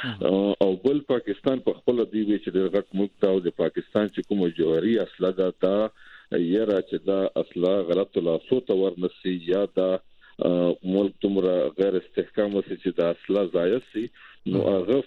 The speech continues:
Speaker 2: فکر ښه ده. نو دا پاکستان یو قسم، آه، لیورېج چې ورته وایي، یو، آه،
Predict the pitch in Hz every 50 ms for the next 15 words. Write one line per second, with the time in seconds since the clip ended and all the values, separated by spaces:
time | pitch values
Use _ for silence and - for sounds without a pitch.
0 | - - - 131 - - 117 104 98 98 - 123 117 - 107 104 104 95 95 90
1 | - 117 127 127 - 113 107 - - 92 - - - 107 104 101 101 101 101 -
2 | - 98 - - - 98 95 107 113 - - - - - - - - - 90 90
3 | 90 90 85 - 85 87 87 101 117 120 113 104 98 92 - - - 95 87 87
4 | 85 - - 90 87 90 92 92 92 92 90 90 90 87 90 90 - - 87 85